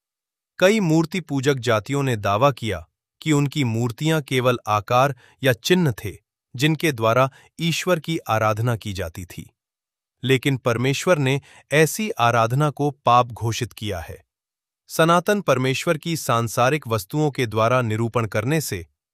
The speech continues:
मनुष्य की परमेश्वर के बारे में धारणा अपकृष्ट हो जाएगी। यहोवा की अनंत सर्वोत्कृष्टता से हटकर मन सृष्टिकर्ता के बजाय सृष्टि के प्रति आकर्षित हो जाएगा।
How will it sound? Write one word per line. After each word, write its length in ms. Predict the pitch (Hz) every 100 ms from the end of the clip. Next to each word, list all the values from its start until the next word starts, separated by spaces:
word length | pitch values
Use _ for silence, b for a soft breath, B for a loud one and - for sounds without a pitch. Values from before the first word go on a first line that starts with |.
| _ 127
मनुष्य 380 | 160 196 -
की 160 | 190 185
परमेश्वर 640 | - 127 117 123 - 160
के 160 | - 120
बारे 320 | 104 110 123
में 180 | 113 98
धारणा 460 | 95 139 131 120 120 _ _
अपकृष्ट 440 | 135 - 175 160 110
हो 180 | 101
जाएगी। 480 | 95 92 90 87 67 _ _ _ _ _ _ _ _ -
यहोवा 440 | 156 160 202 220
की 220 | 202 208
अनंत 480 | - - 147 196 196
सर्वोत्कृष्टता 920 | 175 135 120 143 143 131 120 127 147 143
से 160 | 127
हटकर 500 | 98 151 - 117 90 _ _ _
मन 280 | 117 143 139 b b -
सृष्टिकर्ता 760 | - 190 - 208 156 139 143
के 140 | 127 110
बजाय 460 | 104 127 127 113 _ _ _
सृष्टि 480 | - 180 170 208
के 120 | 175 135
प्रति 360 | 113 107 151 -
आकर्षित 560 | 117 117 131 - 117 -
हो 80 | 98
जाएगा। 520 | 95 87 80 76